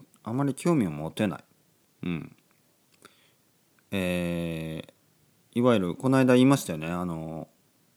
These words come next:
Netflixとか、そういう、あの、フィクションですね。フィクションコンテンツに全く興味が持てない。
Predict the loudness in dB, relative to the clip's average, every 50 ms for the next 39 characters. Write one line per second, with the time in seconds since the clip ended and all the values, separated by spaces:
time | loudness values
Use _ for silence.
0 | _ _ _ -6 -6 -6 -6 -4 -4 -4 -4 -4 -4 -6 -6 -6 _ -12 -12 -12
1 | -10 -10 -10 -6 -4 -4 -2 -2 -2 -4 -6 -8 -12 _ _ _ _ -20 -18 -12
2 | -8 -6 -4 -4 -4 -6 -6 -8 -10 -10 -12 -14 -14 -12 -12 -12 -10 -10 -10 -10
3 | -10 -10 -10 -16 -14 -8 -6 -6 -6 -6 -8 _ _ -16 -16 -14 -12 -8 -6 -6
4 | -6 -6 -6 -6 -6 -6 -6 -8 -10 -12 -10 -8 -8 -8 -8 -8 -10 -12 -14 -10
5 | -10 -10 -10 -8 -6 -6 -6 -4 -6 -8 -10 -10 -10 -8 -6 -6 -6 -8